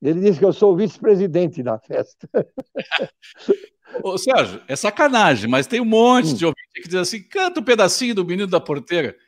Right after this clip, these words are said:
Speaker 2: É sacanagem, mas tá aí o pedido.
Speaker 1: Não, tem. Você sabe que eu tava no aeroporto um dia, ô Júlio?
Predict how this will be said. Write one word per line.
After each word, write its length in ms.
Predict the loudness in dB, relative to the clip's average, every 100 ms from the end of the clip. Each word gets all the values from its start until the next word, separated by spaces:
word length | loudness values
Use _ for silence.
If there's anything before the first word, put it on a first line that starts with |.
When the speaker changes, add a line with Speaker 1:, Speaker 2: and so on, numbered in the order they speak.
| _
Speaker 2:
É 80 | -10
sacanagem, 500 | -8 -4 2 2 2
mas 340 | -2 -2 -4 -12 _ _ _ -20 _ _ _
tá 120 | 0
aí 180 | 0 0
o 40 |
pedido. 400 | -2 -4 -2 -2
Speaker 1:
Não, 340 | 0 2 2 0
tem. 340 | -4 -4 -4 -12 -20 _ _ _ _ _ _ _ _
Você 140 | 0
sabe 260 | 4 2 4
que 60 |
eu 80 | 2
tava 240 | 6 4
no 80 | 6
aeroporto 540 | 4 4 4 2 2 -2
um 60 |
dia, 340 | -2 4 6 6
ô 100 | 4
Júlio? 400 | 2 -2 -6